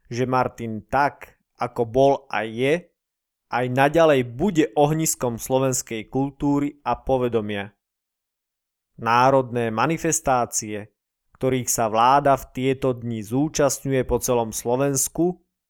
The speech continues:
nie sú a ani nesmú byť oslavami osôb ani režimu,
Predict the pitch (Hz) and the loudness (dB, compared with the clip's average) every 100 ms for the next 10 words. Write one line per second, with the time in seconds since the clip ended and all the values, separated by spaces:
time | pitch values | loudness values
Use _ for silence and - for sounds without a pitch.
0 | _ _ 117 113 123 143 139 - 160 165 | _ _ -10 -4 0 0 2 0 2 2
1 | 170 185 180 _ _ _ _ 139 151 170 | 0 -2 -10 _ _ _ _ -6 0 2
2 | 175 151 175 - - 170 156 139 120 113 | 2 2 2 2 2 2 2 0 -2 -6
3 | - 135 - 143 139 135 120 - 143 - | -4 -2 0 4 4 4 0 -2 0 0
4 | - 151 151 147 - 139 147 156 165 147 | -2 2 2 0 -4 -2 0 2 2 0
5 | 139 113 101 | -2 -4 -8